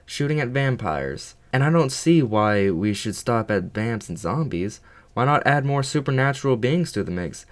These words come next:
I mean, the sky's the limit, Rockstar. Who knows?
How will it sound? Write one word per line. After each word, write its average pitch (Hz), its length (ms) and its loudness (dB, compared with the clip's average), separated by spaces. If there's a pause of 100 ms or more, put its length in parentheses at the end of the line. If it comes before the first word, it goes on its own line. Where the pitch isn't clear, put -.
(140)
I 101 60 -4
mean, 113 180 2
the 90 60 -4
sky's 165 400 0
the 95 60 -4
limit, 143 340 2
Rockstar. 76 580 -4 (1400)
Who 147 120 0
knows? 85 400 -2